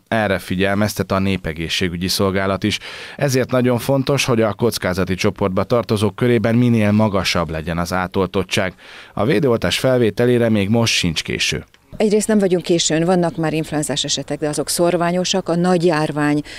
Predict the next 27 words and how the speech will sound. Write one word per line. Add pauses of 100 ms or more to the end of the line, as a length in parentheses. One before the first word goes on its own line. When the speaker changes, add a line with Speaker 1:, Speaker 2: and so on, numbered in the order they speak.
(120)
Speaker 2:
ami
nagyon
gyorsan
terjed,
az
még
nem
indult
el,
azt
nem
tapasztaljuk. (440)
Másrészt,
ha
valaki
éppen
már
fertőzött
influenza
vírussal,
és
akkor
ráoltunk,
semmi
bajt
nem
okoz.